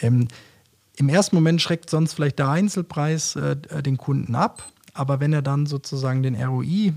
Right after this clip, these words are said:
äh, von uns vorgerechnet kriegt, äh, ist das sehr häufig gar kein Thema mehr, ähm, dass das Tools-, über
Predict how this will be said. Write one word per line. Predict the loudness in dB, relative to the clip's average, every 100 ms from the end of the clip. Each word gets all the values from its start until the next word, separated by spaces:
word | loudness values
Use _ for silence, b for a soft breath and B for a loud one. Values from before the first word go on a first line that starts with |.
| -4
äh, | -8
von | -6 -4 -2
uns | -2 -4
vorgerechnet | -4 -2 -2 -2 -4 -6 -8
kriegt, | -6 -8 -8 -10 -4
äh, | -2 -2
ist | -2
das | -4 0
sehr | 0 0
häufig | 0 -2 -6 -8
gar | -6 -6
kein | -4 -6
Thema | -4 -2 0 0
mehr, | 0 0 -2 -4 b b b b _
ähm, | -4 -2 0 0 -2 -4 -8 _ -20 -20 -6
dass | -4 -4 -2
das | -2 -2 -4 -6
Tools-, | -4 -4 -4
über | -2 0